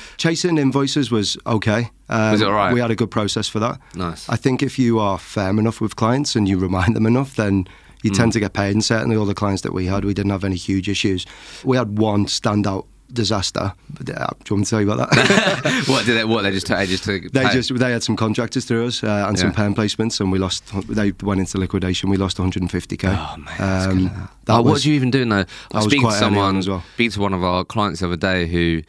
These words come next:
Speaker 2: yeah, like, one of their clients just declared b-, bankruptcy, and it's a company of two people. Like, it's just fucking heavy, that, isn't it?
Speaker 1: It's terrible. Like, uh, you know, i-, it's bad enough when it's, like, uh, twenty K.
Speaker 2: Mm.
Speaker 1: You know, that hits you hard enough, but a hundred and fifty is like,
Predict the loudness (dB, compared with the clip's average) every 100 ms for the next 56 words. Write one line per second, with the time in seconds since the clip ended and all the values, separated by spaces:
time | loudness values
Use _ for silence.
0 | -14 -20 -4 -2 0 0 -2 -2 -2 0
1 | -2 0 0 0 -2 -8 -12 -14 -14 -10
2 | -6 -4 -2 -2 -2 -6 -4 -4 -4 -6
3 | -4 -4 -4 -6 -6 -6 -10 -10 -6 -4
4 | -2 -2 -2 0 0 0 -2 -2 -2 -4
5 | -10 -10 -8 -4 -4 -2 0 0 0 0
6 | 0 0 -2 -4 -4 -2 -2 -2 -6 -6
7 | -4 -2 -4 -6 -6 0 0 0 -2 -2
8 | -2 0 0 0 0 0 0 0 -2 0
9 | 0 -2 -8 -12 -12 -14 -18 -16 -8 -2
10 | 0 0 0 -2 -6 -4 0 2 2 2
11 | -2 -2 -2 0 0 0 0 0 0 -2
12 | -2 -4 -2 0 2 0 0 -4 -2 -2
13 | -2 -4 -6